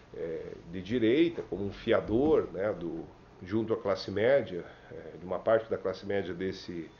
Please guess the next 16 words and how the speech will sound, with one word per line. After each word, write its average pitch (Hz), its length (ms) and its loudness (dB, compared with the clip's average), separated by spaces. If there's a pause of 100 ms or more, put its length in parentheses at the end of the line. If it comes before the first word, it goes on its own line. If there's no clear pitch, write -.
(420)
é, 82 120 -6
desse 98 220 -2
governo, 117 360 4
mas 175 160 -2
também, 156 720 2
ah, 104 440 4 (920)
digamos, 107 320 0
a 120 80 4
saída 143 480 4
de 110 100 -4
vários 135 300 2
procuradores 120 720 2
pra 107 180 -2
consultoria, 135 920 2
né, 113 240 0
que 85 240 -6